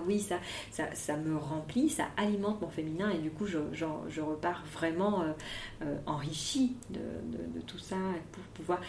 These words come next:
Et je le vois vraiment comme un rebond, tu vois. Je, je viens, je prends et hop,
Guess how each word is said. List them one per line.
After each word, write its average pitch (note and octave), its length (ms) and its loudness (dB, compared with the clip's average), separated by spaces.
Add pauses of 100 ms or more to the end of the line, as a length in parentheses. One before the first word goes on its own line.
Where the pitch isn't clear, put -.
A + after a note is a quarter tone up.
(160)
Et F3+ 60 2
je E3 120 2
le F#3+ 80 10
vois G#3+ 180 10
vraiment A3+ 240 10
comme G#3+ 200 8
un G3 100 8
rebond, G3+ 520 12 (160)
tu F3+ 100 0
vois. F#3+ 160 6 (140)
Je, - 120 -4 (160)
je E3+ 80 -2
viens, G3 440 6
je F#3 100 4
prends F3 240 10 (180)
et - 140 0
hop, C#4+ 180 4